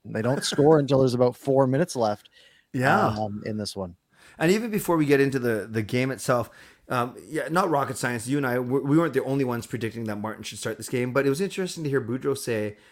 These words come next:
Speaker 2: that Martin deserved it. But he, he, Boudreau was smart. He also said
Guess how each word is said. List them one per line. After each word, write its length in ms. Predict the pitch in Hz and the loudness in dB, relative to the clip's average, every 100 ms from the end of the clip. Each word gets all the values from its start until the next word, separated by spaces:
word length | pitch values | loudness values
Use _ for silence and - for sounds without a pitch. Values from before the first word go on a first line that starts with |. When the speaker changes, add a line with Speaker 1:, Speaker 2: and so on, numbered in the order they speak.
| _ _ | _ _
Speaker 2:
that 220 | 113 104 | -8 -6
Martin 380 | 110 110 113 113 | -6 -8 -8 -10
deserved 580 | 107 95 101 117 131 113 | -10 -6 0 2 0 -2
it. 260 | 107 127 - _ _ _ | -4 -4 -8 _ _ _
But 160 | - 135 | 0 2
he, 120 | 147 160 | 2 0
he, 120 | 147 | -2
Boudreau 320 | 156 180 277 | -2 -2 0
was 140 | 226 - | 0 -2
smart. 340 | 143 151 - | 0 -2 -2
He 120 | 101 143 | -2 -2
also 360 | 139 185 202 | 0 -2 -4
said 440 | 165 135 117 113 | -2 -2 -2 -4